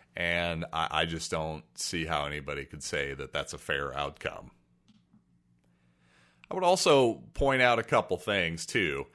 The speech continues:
We're, we're still in the negotiation phase, and, and nothing is official on our end as far as tariffs go. But the lesson here,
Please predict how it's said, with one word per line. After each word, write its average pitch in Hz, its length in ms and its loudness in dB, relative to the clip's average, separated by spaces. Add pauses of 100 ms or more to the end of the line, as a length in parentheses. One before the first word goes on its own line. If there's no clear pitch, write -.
(440)
We're, 120 140 -2
we're 123 180 0
still 156 560 4
in 123 220 0
the 110 60 0
negotiation 101 1080 0
phase, 76 580 -2
and, 82 220 -10
and 87 200 -6
nothing 113 340 -2
is 87 140 -6
official 101 720 -2
on 87 160 -2
our 90 280 2
end 90 320 -2
as 76 160 -6
far 85 380 2
as 76 280 -4
tariffs 95 460 0
go. 104 460 0 (920)
But 127 160 2
the 131 80 4
lesson 139 500 4
here, 95 640 0